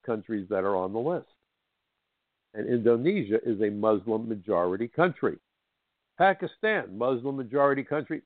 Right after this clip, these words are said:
not on the list. What happened? What happened? Because it's not about religion,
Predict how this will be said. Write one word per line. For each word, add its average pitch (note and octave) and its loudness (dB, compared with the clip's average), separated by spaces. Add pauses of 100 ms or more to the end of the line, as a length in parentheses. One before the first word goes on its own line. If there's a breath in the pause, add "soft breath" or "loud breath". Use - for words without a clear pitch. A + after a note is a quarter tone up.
not G2 0
on G2+ -4
the G2 -6
list. G2 -4 (540)
What E3 -10
happened? G#3 -12 (1300)
What C#3+ -12
happened? C3+ -14 (640)
Because E3+ 4
it's D3 -4 (100)
not D3 6
about B2 0
religion, E3 0